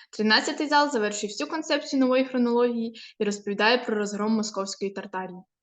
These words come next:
Про останній, чотирнадцятий зал, інформація відсутня. Ймовірно, це фоє. Даний музей неабияк впливає на викривлення історії і приховування історичних фактів.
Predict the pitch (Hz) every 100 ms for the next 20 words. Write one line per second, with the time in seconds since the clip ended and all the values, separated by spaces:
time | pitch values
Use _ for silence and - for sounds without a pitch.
0 | _ - - - 254 269 370 480 233 226
1 | - 240 262 240 220 202 202 190 190 220
2 | 240 247 339 - 285 247 - 196 190 -
3 | _ _ - 214 269 349 269 240 226 208
4 | 185 - _ _ _ _ - - - -
5 | 294 339 359 349 370 466 480 269 277 349
6 | 359 269 277 311 285 254 285 285 262 240
7 | 214 - 233 277 285 226 202 220 240 262
8 | 226 - 190 190 - 208 - 202 -